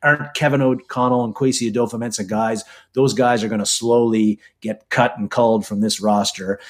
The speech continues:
It happened last year with a lot of the twenty twenty-one draft class, and it's gonna continue to happen this year and into training camp and into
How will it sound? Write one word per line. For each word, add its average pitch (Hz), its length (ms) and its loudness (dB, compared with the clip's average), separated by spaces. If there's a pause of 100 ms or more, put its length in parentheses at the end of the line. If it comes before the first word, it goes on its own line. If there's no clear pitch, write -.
(120)
It 92 100 -8
happened 101 380 -2
last 110 380 -2
year 110 120 2
with 101 140 -4
a 98 40 -2
lot 104 180 4
of 98 80 0
the 92 80 -4
twenty 104 300 -2
twenty-one 98 420 -4
draft 123 360 0
class, 127 480 0 (300)
and 101 100 -6
it's 95 120 -6
gonna 101 160 0
continue 107 480 0
to 92 80 -2
happen 95 480 -2 (280)
this 107 260 2
year 107 500 4
and 95 320 -4 (140)
into 110 180 0
training 110 340 0
camp 107 380 0
and 98 140 -2
into 98 500 -2